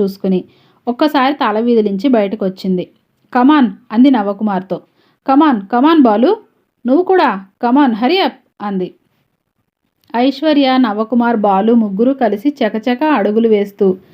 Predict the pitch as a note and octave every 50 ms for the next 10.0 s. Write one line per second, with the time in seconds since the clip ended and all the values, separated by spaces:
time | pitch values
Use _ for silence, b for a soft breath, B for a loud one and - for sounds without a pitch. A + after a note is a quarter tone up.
0 | b b b b b G3+ F#3+ A3+ A3+ B3 C4+ F4 F4+ - F4+ E4+ E4 D#4 D4 C#4+
1 | D4 D4 C#4+ B3+ A#3+ A#3 A#3 A3+ A#3 A#3 A3+ G#3 - G#3 G#3 G#3 - C#4+ C4+ D4+
2 | D4 - A#3 G#3 G3 G3+ G#3 A#3 A3+ A3+ G#3 G3+ G3+ A#3 C#4 A3+ G#3 F#3+ F#3 G3
3 | G3 G3 G#3+ A3 G#3+ A3+ A#3 A#3+ A#3 G#3+ G3+ G3+ G3 F#3+ F3+ F#3 b b b b
4 | b b - G3+ F#3+ A#3+ C4 B3+ B3+ - - F#4 F4+ E4+ C#4+ A#3+ A#3+ B3 B3 B3+
5 | C#4 C#4+ D4+ D4+ C4+ A3 F#3+ F#3+ - A3+ G#3 G3 F#3+ F#3 F3+ F3 - _ _ _
6 | _ _ _ _ _ _ - B3 B3 B3 - E4+ E4+ F4+ F4 D4 A#3 A#3 A#3+ B3
7 | B3+ D4 D4 - - A3+ G3+ G#3 G#3 - - B3 G#3+ G#3+ - D4 D4 C4+ G#3+ G3
8 | G3 A3+ B3 - C#4+ C#4+ D4+ C#4+ A#3+ G#3+ G#3+ G#3+ B3 A#3+ B3+ A#3 G#3+ G3+ G3 -
9 | G#3+ G3+ G3 F#3+ - F#3+ F#3 F#3 F#3+ F#3+ E3+ F3 F#3 - - G3 F3+ F#3 F3+